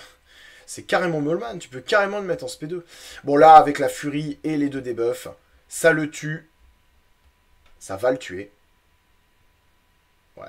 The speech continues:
non. Il faut, il faut que je fasse l'attaque puissante quand même. Il faut que je fasse un petit coup quand même. Voilà, donc ça, c'est mon deuxième combat. Le troisième combat ensuite,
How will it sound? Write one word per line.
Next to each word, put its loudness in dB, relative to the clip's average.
non. -20
Il -20
faut, -14
il -16
faut -20
que -18
je -16
fasse -14
l'attaque -18
puissante -18
quand -20
même. -20
Il -8
faut -4
que -8
je -2
fasse 0
un -2
petit -10
coup -14
quand -4
même. -14
Voilà, 10
donc 6
ça, 4
c'est -6
mon -4
deuxième -2
combat. -2
Le 4
troisième 4
combat 4
ensuite, -4